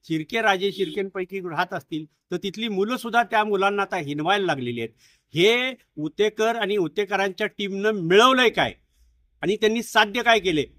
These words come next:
पैसे कमवायचे ते कमवले, नाव कमवायचं ते कमवलं, पण दोघांचा आमचा त्यांनी पूर्ण विल्हेवाट लावलेली आहे.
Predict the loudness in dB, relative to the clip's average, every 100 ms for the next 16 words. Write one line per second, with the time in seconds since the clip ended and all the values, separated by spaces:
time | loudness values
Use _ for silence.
0 | -4 -2 0 0 0 2 0 0 -2 -2
1 | -4 0 0 0 0 2 2 2 0 0
2 | 0 0 -2 -4 -4 -2 0 0 -2 -8
3 | _ -8 -6 0 2 4 4 4 4 4
4 | 4 2 2 2 -4 _ -4 -4 -2 -2
5 | 0 0 0 0 2 4 4 2 0 2
6 | 0 -2